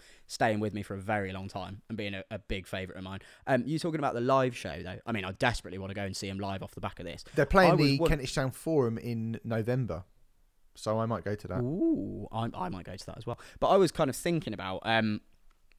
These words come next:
Speaker 1: I was thinking, what would it actually be like live? Because naturally, synth pop, you expect, well, with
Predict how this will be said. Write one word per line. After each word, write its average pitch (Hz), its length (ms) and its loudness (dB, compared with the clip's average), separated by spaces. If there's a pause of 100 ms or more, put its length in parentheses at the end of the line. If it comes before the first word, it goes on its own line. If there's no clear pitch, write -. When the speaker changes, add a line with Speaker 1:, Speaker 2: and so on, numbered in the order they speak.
(640)
Speaker 1:
I 135 80 0
was 147 120 2
thinking, 123 540 0
what 165 200 0
would 170 180 -2
it - 180 -6
actually 113 300 -6
be 120 120 -6
like 190 280 2
live? 98 220 -2
Because 113 280 -8
naturally, 117 400 -8
synth 107 300 -6
pop, 95 180 -6
you 104 80 -6
expect, - 640 -8 (480)
well, 120 240 0 (420)
with 175 200 2